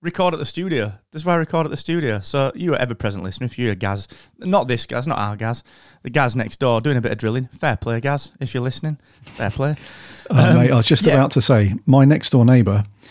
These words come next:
Speaker 2: has just pulled out a thousand foot high, uh, saw in the back garden, uh, and has just revved that up. So if any
Speaker 1: Is that
Speaker 2: listeners can
Speaker 1: actually
Speaker 2: hear
Speaker 1: true?
Speaker 2: that, yeah. So if any listeners
Speaker 1: Are you
Speaker 2: can,
Speaker 1: kidding me?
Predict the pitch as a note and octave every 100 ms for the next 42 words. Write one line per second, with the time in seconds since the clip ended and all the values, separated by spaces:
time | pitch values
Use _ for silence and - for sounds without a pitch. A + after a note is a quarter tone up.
0 | - _ - G#2+ - C3 - C3+ A2+ A2+
1 | G#2 - - - B2+ A#2+ A2 A2+ G#2 C3
2 | - - A2+ G#2 G2 - _ _ _ _
3 | - B2+ G#2 G2+ - - C#3 G2+ F2+ -
4 | A2+ G2+ A#2+ B2+ G#2+ F#2+ E2+ _ - -
5 | _ - G#2+ A2 A#2+ G#2+ G#2 A2+ A#2+ G#2+
6 | A#2+ - - - A#2+ G#2 F#2 - _ -
7 | D3+ B2 A#2 - - G#3+ A2 B2 A2 C3
8 | G#2+ - - B2+ - - - - - -
9 | C3 C#3+ B2 B2 G#3+ A#3 B2 E3 C#3